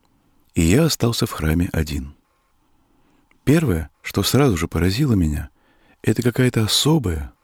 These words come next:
тонкая тишина. То есть я слышал из-за открытого окна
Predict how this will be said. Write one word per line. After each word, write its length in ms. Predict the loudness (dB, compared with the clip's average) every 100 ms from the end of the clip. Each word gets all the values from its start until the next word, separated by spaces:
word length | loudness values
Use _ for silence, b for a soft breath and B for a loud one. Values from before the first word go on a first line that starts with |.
| _
тонкая 640 | 0 2 2 -2 -6 -6 -10 -10
тишина. 560 | -8 -4 -2 -2 -4 _ _ _ _ _ _ _ _ _ _ _ _
То 100 | 0
есть 160 | 0 2
я 100 | 0
слышал 420 | 0 0 0 -4 _
из-за 280 | -2 0 0
открытого 400 | 0 -2 0 2
окна 340 | 2 0 0